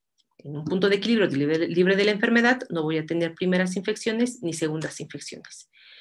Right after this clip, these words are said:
Sin embargo, dado que estoy tomando en cuenta vacunación, pues sí voy a tener, eh, individuos, eh, recuperados, ajá, estos individuos que tengo recuperados,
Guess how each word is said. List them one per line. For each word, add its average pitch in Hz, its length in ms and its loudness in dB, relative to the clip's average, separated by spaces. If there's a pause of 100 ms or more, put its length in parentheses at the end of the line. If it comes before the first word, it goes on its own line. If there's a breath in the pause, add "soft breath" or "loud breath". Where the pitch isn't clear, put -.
(320 loud breath)
Sin 233 240 4
embargo, 247 760 4
dado 151 480 -2
que 151 80 -4
estoy 226 380 -2
tomando 220 440 4
en 202 100 -2
cuenta 196 320 -2
vacunación, 233 840 0 (500 loud breath)
pues 277 240 6
sí 269 80 4
voy 214 180 4
a 208 100 2
tener, 190 460 2
eh, 165 400 -4
individuos, 175 720 -2
eh, 156 300 -6
recuperados, 185 1040 2
ajá, - 440 -2
estos 180 260 -8
individuos 170 340 0
que 190 60 0
tengo 170 240 2
recuperados, 180 800 0